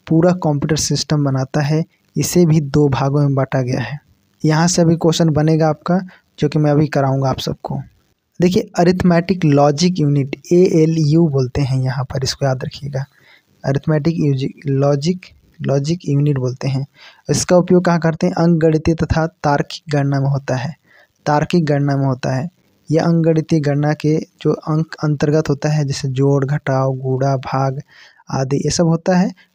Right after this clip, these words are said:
तो तार्किक गणना के अंतर्गत तुलनात्मक गणना में जैसे यस और हाँ, ना, इस टाइप से होता है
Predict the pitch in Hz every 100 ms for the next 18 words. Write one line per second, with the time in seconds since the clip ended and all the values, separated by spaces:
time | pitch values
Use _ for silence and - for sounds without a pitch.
0 | - 156 - 156 151 - 175 151 151 151
1 | 151 143 147 151 _ 147 143 143 139 170
2 | 170 165 143 139 143 139 143 139 151 147
3 | 156 - _ _ - 143 160 160 - -
4 | _ 196 139 147 - 147 147 143 143 135
5 | 147 151 - 143 - 147 135 147 151